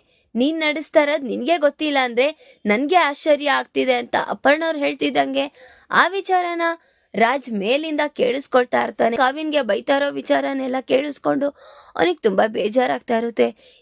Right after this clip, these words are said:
ಈ ಕಡೆ ನೋಡಿದ್ರೆ ಅವ್ರ ಅಜ್ಜಿ ಅವ್ರಿಗೆ ತುಂಬಾ ಶಾಕ್ ಆಗಿ, "ನೀನ್ ಈ ಮನೆ ಕಾಲಿಟ್ಟಾಗಿಂದ ಈ ಮನೆಗ್ ಅರಿಷ್ಟ ಸುತ್ಕೊಂಡ್ಬಿಟ್ಟಿದೆ" ಅಂತ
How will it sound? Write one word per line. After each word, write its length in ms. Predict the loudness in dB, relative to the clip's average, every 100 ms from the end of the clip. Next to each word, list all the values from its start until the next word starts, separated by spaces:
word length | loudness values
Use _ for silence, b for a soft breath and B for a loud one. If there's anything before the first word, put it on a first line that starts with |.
| -4
ಈ 100 | 0
ಕಡೆ 260 | 2 2 0
ನೋಡಿದ್ರೆ 400 | -2 -4 0 0
ಅವ್ರ 160 | 0 -2
ಅಜ್ಜಿ 200 | -2 0
ಅವ್ರಿಗೆ 280 | 0 -2
ತುಂಬಾ 300 | -4 0 0 0
ಶಾಕ್ 320 | 0 2 2
ಆಗಿ, 260 | 0 0 -4 _ _ _ _ b b b 0
"ನೀನ್ 220 | 0 0
ಈ 60 |
ಮನೆ 260 | -2 -2 -2
ಕಾಲಿಟ್ಟಾಗಿಂದ 840 | 0 0 2 -2 2 4 4 0 0 0 -2 b -2
ಈ 100 | 0
ಮನೆಗ್ 340 | 2 0 0
ಅರಿಷ್ಟ 320 | 0 0 2 4
ಸುತ್ಕೊಂಡ್ಬಿಟ್ಟಿದೆ" 800 | 4 0 2 2 2 -2 2 2 0 _ _ -2
ಅಂತ 200 | 0